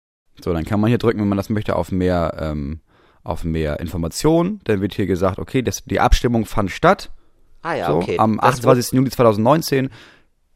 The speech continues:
Speaker 1: Würdest du
Speaker 2: Ja.
Speaker 1: sagen ja oder würdest du sagen nein,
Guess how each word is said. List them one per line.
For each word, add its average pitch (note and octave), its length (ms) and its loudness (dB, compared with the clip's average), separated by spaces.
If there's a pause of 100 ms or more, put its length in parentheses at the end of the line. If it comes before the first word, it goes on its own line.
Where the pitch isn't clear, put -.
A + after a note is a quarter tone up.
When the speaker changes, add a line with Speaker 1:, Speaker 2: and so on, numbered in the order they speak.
Speaker 1:
Würdest C#3 280 4
du C3 40 0
Speaker 2:
Ja. B2 60 2
Speaker 1:
sagen G#2 320 6
ja G#2+ 520 6
oder C#3 300 2
würdest B2+ 240 -4
du A#2 40 -8
sagen G2+ 340 -2
nein, C#2+ 340 -4